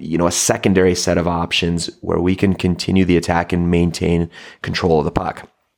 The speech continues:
So this coach specifically has, has a question and a philosophy. Basically, uh, the philosophy that, that he has, I agree with a hundred percent. His question is, how do I get them to do it? Um, so the concern that this coach has is, um,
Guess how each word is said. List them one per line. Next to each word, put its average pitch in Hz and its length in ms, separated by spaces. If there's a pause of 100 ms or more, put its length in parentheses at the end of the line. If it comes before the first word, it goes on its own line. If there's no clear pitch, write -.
(500)
So - 280
this 113 260
coach - 460
specifically 101 420
has, 92 220 (400)
has 98 320
a 101 80
question 127 400
and 95 80
a - 20
philosophy. 104 560
Basically, 95 640
uh, - 40
the 98 120
philosophy 123 440
that, 95 220 (280)
that 92 160
he 98 160
has, 95 400
I 101 80
agree 92 320
with 90 160
a 87 40
hundred 87 200
percent. 92 460 (260)
His 98 160
question 95 340
is, 90 420 (240)
how - 160
do 87 120
I 90 40
get 87 200
them 85 100
to 73 80
do 78 300
it? - 160 (380)
Um, 92 540
so 98 360
the 92 80
concern 113 360
that 104 60
this 95 160
coach 90 220
has 85 360 (120)
is, 87 480 (480)
um, 90 260